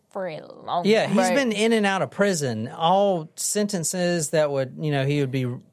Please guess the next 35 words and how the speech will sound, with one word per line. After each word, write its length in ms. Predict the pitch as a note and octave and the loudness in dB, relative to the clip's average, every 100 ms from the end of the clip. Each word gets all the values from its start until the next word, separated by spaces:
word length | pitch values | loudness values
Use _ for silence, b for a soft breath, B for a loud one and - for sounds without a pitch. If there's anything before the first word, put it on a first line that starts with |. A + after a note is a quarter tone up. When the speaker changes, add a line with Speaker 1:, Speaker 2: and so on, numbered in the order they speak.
| _ | _
Speaker 2:
rehabilitated 1120 | C3+ C3 A#2+ C3+ F#3+ E3+ F3 E3 D#3+ D3+ D3+ | -4 -2 0 2 2 2 0 2 4 4 4
or 280 | C3+ A#2+ A#2 | 2 2 -2
the 120 | - B2+ | -6 -4
sentences 600 | F3 D#3+ D#3+ - C#3+ B2 | -4 -4 -4 -2 -4 -2
wouldn't 300 | C#3+ C#3 A#2+ | -2 -2 -4
stick. 640 | - - G3+ F#3+ - - _ | -4 0 0 0 -6 -20 _
Speaker 1:
And 220 | A#3 A#3 | -4 0
when 100 | A#3+ | 0
you 100 | A#3+ | -2
think 160 | B3+ C4 | -2 0
about, 180 | A3+ G3+ | 2 0
like, 160 | G3+ | -2
a 60 | G3+ | -8
Ted 360 | - G#3+ G3 | -8 -6 -4
Bundy 380 | F3+ F#3+ F#3 F3+ | 0 0 -2 -6
who 160 | F3 F#3 | -8 -8
was 320 | F#3 - - - | -8 -10 -16 -14
compulsive 720 | G#3 G3+ - G#3 G#3+ - F3+ | -8 -8 -2 -2 -2 -4 -6
in 120 | E3+ F#3 | -6 -8
his 240 | F3+ - | -10 -12
killing, 400 | - D3+ C#3 D3+ | -10 -8 -8 -8
like, 240 | F3 F3 | -8 -8
w-, 180 | - - | -12 -6
again, 380 | G3+ G3 F#3 F3+ | -4 0 0 -2
we 80 | F#3 | -6
don't, 160 | F3 - B B | -6 -8 B B
we 100 | F#4 | 2
don't 140 | F4+ A#3 | 2 4
know 220 | G#3+ G#3+ | 2 2
all 240 | - G3 | 2 2
the 80 | G3 | 2
numbers 460 | F#3+ F#3+ F#3 G3 F3+ | -4 -2 -2 -4 -4
of 80 | F3+ | -4
all 140 | F3+ | -4
the 400 | F3+ F3 F3+ | -2 -2 -4